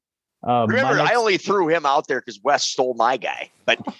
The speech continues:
Speaker 1: <laughs> Uh, my next one I got, I'm gonna go and hop on this one before one of the two Vikings fan do. But, uh, it's K J Osborne.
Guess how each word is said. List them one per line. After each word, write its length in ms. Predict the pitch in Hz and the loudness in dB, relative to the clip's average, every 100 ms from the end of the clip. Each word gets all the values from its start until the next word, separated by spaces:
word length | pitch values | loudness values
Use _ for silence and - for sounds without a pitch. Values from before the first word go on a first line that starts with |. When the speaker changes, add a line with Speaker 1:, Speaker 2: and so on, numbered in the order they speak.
| 302 165 - | -4 -2 0
Speaker 1:
<laughs> 800 | 151 - 151 156 143 - - 120 - - - - 170 | 0 0 0 2 2 0 -4 -6 -6 -20 -20 -18 -6
Uh, 300 | 135 127 120 | 0 2 0
my 160 | 123 139 | 0 2
next 220 | 147 147 | 2 0
one 100 | 151 | 0
I 80 | 143 | 2
got, 260 | 143 151 135 | 4 2 2
I'm 100 | 135 | 0
gonna 100 | 131 | 2
go 80 | |
and 80 | 127 | 2
hop 200 | 127 123 | 2 0
on 120 | 123 | -2
this 160 | 123 - | -2 -4
one 100 | 113 | -4
before 300 | 107 120 110 | -2 0 2
one 100 | 113 | 0
of 80 | 104 | -2
the 80 | 101 | -4
two 180 | 123 | -4
Vikings 520 | 107 120 131 110 104 - | 0 0 0 0 -2 -2
fan 240 | 104 104 | -2 -2
do. 340 | 101 104 117 - _ _ - | 0 0 0 -4 _ _ -6
But, 380 | 104 117 120 123 | 0 2 4 4
uh, 140 | 120 | 2
it's 140 | 117 - | 2 2
K 160 | 175 | 0
J 120 | 170 139 | 2 2
Osborne. 540 | 131 147 117 101 92 | 2 2 0 -2 -4